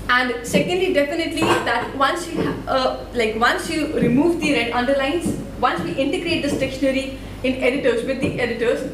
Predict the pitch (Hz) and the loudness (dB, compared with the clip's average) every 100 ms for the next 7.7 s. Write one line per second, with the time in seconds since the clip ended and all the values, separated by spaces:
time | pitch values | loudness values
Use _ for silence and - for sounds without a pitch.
0 | - 233 247 302 277 277 294 285 277 233 | -8 -2 0 2 0 -2 0 -2 -2 0
1 | 220 214 262 254 - - 226 262 294 349 | 0 2 0 -2 -4 -4 2 4 4 2
2 | - - - - - 233 226 220 - - | 0 -4 -8 -10 -6 -4 0 2 2 2
3 | - - - - - - 262 254 247 370 | -2 -6 -10 -14 -8 0 0 2 0 -2
4 | 381 392 320 294 - - - 262 262 269 | -6 -4 2 2 2 -4 -2 2 2 2
5 | 262 277 320 339 - - 247 285 285 285 | 0 0 0 0 -2 -2 -2 0 0 0
6 | - - 247 233 247 220 - - 240 233 | 0 0 2 2 2 0 -6 -4 0 2
7 | 240 233 - 220 - 196 - | 2 0 2 2 2 -2 -2